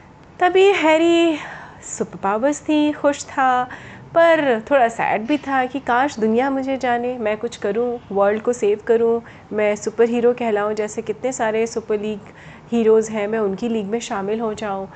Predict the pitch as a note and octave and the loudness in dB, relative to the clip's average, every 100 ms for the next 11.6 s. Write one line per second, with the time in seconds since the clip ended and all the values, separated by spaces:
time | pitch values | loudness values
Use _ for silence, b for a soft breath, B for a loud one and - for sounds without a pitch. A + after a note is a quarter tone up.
0 | B B - C4+ C4+ B3 A3+ G3 G#3 C4 | B B -2 0 2 0 -2 0 0 2
1 | D4 C#4+ C#4+ C#4+ C4+ C4 A#3+ B3 B3 E4 | -2 0 -2 -2 -6 2 4 4 2 0
2 | D#4 F#3+ - - - - E2+ - - - | 2 0 -2 -6 -10 -14 -16 -18 -20 -20
3 | - - B B B B B - - G#3+ | -20 -20 B B B B B -6 0 0
4 | F#3 F3 D#3 C#3+ A#2 A2 - - - - | -2 -6 0 0 0 -4 -8 -18 -20 -16
5 | - F3+ F3+ - - G#3+ A3+ C#4+ D#4+ D#4 | -12 -12 -12 -14 -8 -4 0 0 2 0
6 | D4 C#4+ - B B - - F#4+ E4+ E4+ | 0 -4 -6 B B -20 -2 0 2 0
7 | - - - - E4+ - A#3+ B3+ F#4 - | -6 -20 -14 -4 -2 0 -2 0 -2 0
8 | D#4+ D4+ F#3+ - D#3+ F#3 - - - - | 2 2 0 -2 -8 -8 -12 -16 -18 -20
9 | - - - D4 C#4+ F#4 D#4 B3+ G4 B | -20 -12 -2 2 2 2 2 0 -2 B
10 | B - A3 A3 A#3 C4 B3 C#4 C4+ A3 | B -4 0 0 0 0 0 0 -2 -2
11 | G3 G3 G#3 - - E4 | -2 -2 -4 -4 -4 -4